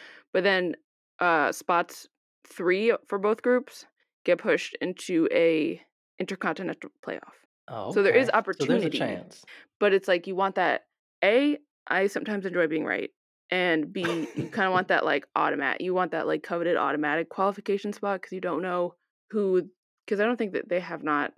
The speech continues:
Speaker 1: they haven't announced, like, who the intercontinental playoff will be, but there is a
Speaker 2: Mm-hmm.
Speaker 1: chance that there are six teams from concacaf, which is what I want to twenty twenty-three.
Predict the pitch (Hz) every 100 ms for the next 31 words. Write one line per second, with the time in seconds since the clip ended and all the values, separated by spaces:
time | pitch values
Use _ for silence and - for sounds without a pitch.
0 | _ _ _ - 208 185 165 143 147 143
1 | - - - - 175 151 156 - 175 -
2 | - - 151 175 143 175 151 165 _ _
3 | _ - 175 147 156 147 147 - - -
4 | 233 226 110 180 123 - - - - _
5 | _ _ 170 156 151 127 - 147 147 -
6 | - 156 - - 143 - - - 120 -
7 | - - - - _ _ _ - 165 160
8 | 175 - 131 131 - - - _ _ _
9 | - 147 - - - - - - - -
10 | - -